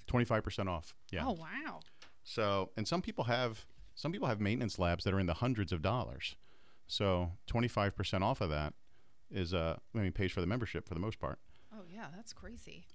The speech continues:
Speaker 1: Um, free annual flu vaccine, free annual physical. Um, we do some women's health, like pap smears, um, and a free monthly B twelve shot.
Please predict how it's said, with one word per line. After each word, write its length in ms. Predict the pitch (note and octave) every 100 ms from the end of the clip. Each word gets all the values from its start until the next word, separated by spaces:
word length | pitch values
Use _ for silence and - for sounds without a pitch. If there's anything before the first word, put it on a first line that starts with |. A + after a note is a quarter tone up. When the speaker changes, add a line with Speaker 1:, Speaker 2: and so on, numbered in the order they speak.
| -
Speaker 1:
Um, 460 | G#2+ G2+ G2 F#2+
free 240 | G2 - B2
annual 240 | A2 G2
flu 260 | F2+ G#2+ B2
vaccine, 640 | C3 C#3 - C#3 C#3 C#3+ -
free 260 | - A2 G#2
annual 220 | G2 F2
physical. 580 | - A#2 C3 C3+ C3+ C#3+ - - - - -
Um, 480 | F2 E2 D#2+ E2 F2+ - - -
we 100 | G2
do 100 | G2
some 160 | F#2+ E2+
women's 260 | F2+ G#2 -
health, 220 | A#2 B2+
like 140 | F2+ E2+
pap 200 | F2+ F#2
smears, 500 | - A#2 B2 C3 - - - - - - - -
um, 720 | F2+ F#2 F2+ F2 F2 F2+ G#2 -
and 120 | A#2+
a 20 | A#2+
free 180 | -
monthly 340 | C#3 B2+ - B2+
B 140 | A#2+
twelve 280 | A2 C3 B2+
shot. 280 | - C#2